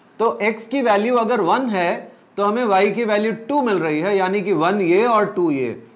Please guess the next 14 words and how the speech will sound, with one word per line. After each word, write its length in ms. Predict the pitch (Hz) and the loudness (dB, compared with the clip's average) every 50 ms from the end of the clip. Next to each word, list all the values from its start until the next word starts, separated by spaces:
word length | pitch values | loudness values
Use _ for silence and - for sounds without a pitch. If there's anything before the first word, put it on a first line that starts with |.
| - - | -10 -4
यहां 360 | 139 156 175 190 190 220 240 233 | -2 0 2 2 2 2 2 0
पे 100 | 220 226 | 0 0
हमें 280 | 202 202 202 196 175 | 0 0 0 -2 -2
point 480 | 165 165 156 156 160 156 143 131 127 117 - - - - | -2 -4 -4 -2 -4 -4 -6 -8 -10 -14 -18 -20 -12 -8
बनाना 320 | 127 147 151 143 135 139 131 | -6 -4 -2 -2 -2 -2 -4
होगा। 340 | 123 113 104 92 92 - - - - - _ _ _ - - _ - _ - - - - - - - - - - - - - | -4 -4 -4 -4 -6 -6 -8 -10 -20 -20 _ _ _ -20 -20 _ -20 _ -20 -20 -20 -20 -20 -20 -20 -20 -20 -20 -12 -4 0
अगर 240 | 190 202 202 269 269 | 2 4 4 6 6
एक्स 240 | 262 262 254 - - | 4 4 2 -2 -4
की 160 | - 285 294 | -2 -2 2
value 320 | 254 240 226 226 233 240 | 2 2 2 2 2 -2
टू 340 | 233 233 - - 262 285 294 | -2 -4 -6 -4 -2 0 0
ले 180 | 262 220 202 190 | 2 2 2 2
रहे 180 | 175 165 156 156 | 2 0 -2 -2
हैं 460 | 156 151 143 143 170 226 254 - - | -4 -2 -2 -2 -4 -4 -6 -10 -16